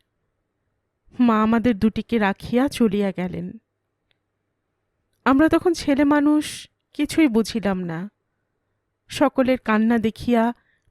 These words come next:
ডুকরাইয়া কাঁদিয়া উঠিলাম। শুধু বাড়ির বুড়ো ঝি আমাদের বুঝাইল যে আর মা আসিবেন না,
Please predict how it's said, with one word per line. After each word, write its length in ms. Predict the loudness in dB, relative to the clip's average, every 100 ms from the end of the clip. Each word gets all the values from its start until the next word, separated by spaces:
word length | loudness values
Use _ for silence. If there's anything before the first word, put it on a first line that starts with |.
| 0
ডুকরাইয়া 480 | 0 0 0 2 2
কাঁদিয়া 400 | 2 2 4 4
উঠিলাম। 580 | 2 0 -4 -2 -4 -12 _ _ _ _ _ _ _ _ _ _ _ _ _ _ _ _
শুধু 360 | -2 -2 2 2
বাড়ির 400 | 2 2 2 2
বুড়ো 320 | 2 2 2
ঝি 340 | 0 -4 -4 -6 _ _ _ _ _ 0
আমাদের 380 | 2 2 0
বুঝাইল 520 | 0 0 0 0 2 2
যে 260 | 2 -2 -4 _ _ _ _ _ _ 0
আর 200 | 2 4
মা 320 | 4 4 2
আসিবেন 440 | 0 -2 0 0
না, 300 | 0 -6 -10